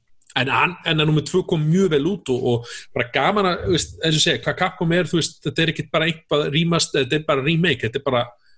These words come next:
fleikurinn svona, já, bara hendur hann að er þar að segja með, með sama tillit til gamla leiksins og bara lítur mjög vel út og, og já.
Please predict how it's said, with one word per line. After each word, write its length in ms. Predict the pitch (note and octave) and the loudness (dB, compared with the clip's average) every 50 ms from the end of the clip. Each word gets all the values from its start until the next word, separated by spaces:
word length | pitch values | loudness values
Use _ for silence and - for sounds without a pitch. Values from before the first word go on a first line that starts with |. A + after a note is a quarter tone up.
| _ _ _ _ _ _ - | _ _ _ _ _ _ -20
fleikurinn 720 | - - - - D#3 D3+ C#3+ D#3+ F3 - - G3 F3 F3+ E3 | -18 -12 -6 -2 0 2 2 0 0 -4 -4 -2 -2 -2 -2
svona, 360 | D#3+ F3 D#3 C#3+ C3+ C3+ C3+ - - - - G#4+ G4+ - | 0 0 0 2 0 0 -2 -6 -10 -12 -8 -6 -6 -4
já, 220 | - F3 E3 E3+ D3+ G2 F2 - | -2 0 0 0 0 -2 -4 -4
bara 220 | - C3 A#2 A#2+ | -2 0 0 0
hendur 280 | G#3 E3+ E3+ - F3+ D3+ | 0 0 -2 -2 0 0
hann 180 | D#3 E3 E3+ E3+ | 0 2 2 2
að 160 | E3 E3 E3 | 2 2 2
er 100 | E3 D3 | 0 -2
þar 220 | - E3+ E3+ E3+ E3+ | -2 -2 -2 0 0
að 80 | E3 D3+ | 0 0
segja 280 | - E3+ E3 E3 E3 | 2 2 2 2 2
með, 420 | D#3 D#3 E3 F3 D#3+ D#3+ D#3+ D#3+ - | 0 0 0 0 0 0 0 0 0
með 200 | D3+ D#3 D#3+ E3+ | 0 2 2 2
sama 420 | E3 - - D#3+ D3 E3+ F3 F3+ D#3+ | 2 2 0 0 0 0 0 -2 -4
tillit 360 | - - F3 F3 F3 E3+ - | -2 -2 -2 0 0 -2 -2
til 140 | - F3 D#3+ - _ - E3 - | -2 -4 -4 -6 _ -20 -12 -6
gamla 320 | - E3 F3 F3+ F3 F3 - | -2 0 2 2 2 0 0
leiksins 360 | F3+ F3 E3 - - D#3 - - | -2 -2 -2 -2 -2 -2 0 -2
og 100 | D3 - - D#3 | -2 -4 -6 -8
bara 160 | - D3 B2+ | -4 -2 -2
lítur 400 | B2+ C3+ E3 G3 G3 - - F3 | 0 0 0 -2 -2 -4 -2 0
mjög 120 | F#3 F#3 F#3 | 2 2 2
vel 140 | F#3 G3 G#3+ | 2 2 0
út 200 | G3+ - - F3 | 0 0 0 -2
og, 180 | D#3+ D#3+ A3 - - _ _ _ _ _ _ _ _ _ _ _ _ _ _ _ _ _ _ - | 0 -2 -2 -6 -14 _ _ _ _ _ _ _ _ _ _ _ _ _ _ _ _ _ _ -4
og 200 | C#3 - - E3+ | -2 -2 0 0
já. 120 | F#3+ | 0